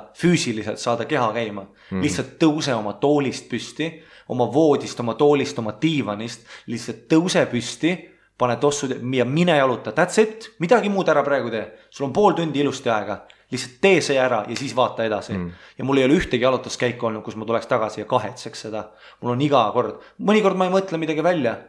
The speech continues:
Speaker 1: Mõnikord ma tulen tagasi ja mõtlen: "Kuule, tegelikult ei olegi nii hull, et suva." On ju? Mõnikord ma tulen tagasi,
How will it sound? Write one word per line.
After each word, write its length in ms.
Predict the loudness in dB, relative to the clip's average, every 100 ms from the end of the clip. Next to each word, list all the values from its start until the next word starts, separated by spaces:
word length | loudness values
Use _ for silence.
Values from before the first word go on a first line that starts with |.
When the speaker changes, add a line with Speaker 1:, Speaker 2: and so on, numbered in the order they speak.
| -10
Speaker 1:
Mõnikord 340 | -4 -2 -2
ma 60 | -2
tulen 200 | -4 -2
tagasi 320 | 0 0 -2 -4
ja 20 |
mõtlen: 320 | -8 -10 -10
"Kuule, 200 | -4 -4
tegelikult 220 | -2 -6
ei 60 | -6
olegi 160 | -6 -8
nii 80 | -10
hull, 180 | -12 -12
et 200 | -14 _ _ _ _
suva." 300 | -10 -6 -6 -10 _ _ _ _ _ _ _ _ _ -12
On 140 | -8
ju? 80 | -8 -10 -6
Mõnikord 320 | -2 0 0
ma 60 | 0
tulen 200 | 0 0
tagasi, 380 | 0 0 -2